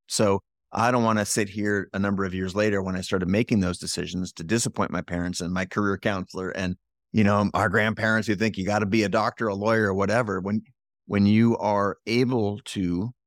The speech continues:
make decisions in support of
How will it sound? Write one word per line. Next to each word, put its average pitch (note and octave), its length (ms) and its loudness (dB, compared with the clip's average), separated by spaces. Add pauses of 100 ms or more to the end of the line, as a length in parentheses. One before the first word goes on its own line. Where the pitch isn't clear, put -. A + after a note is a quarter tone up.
(680)
make G2 400 2 (120)
decisions F#2+ 840 -2
in F#2 120 0
support G2+ 460 -4
of F#2 240 -6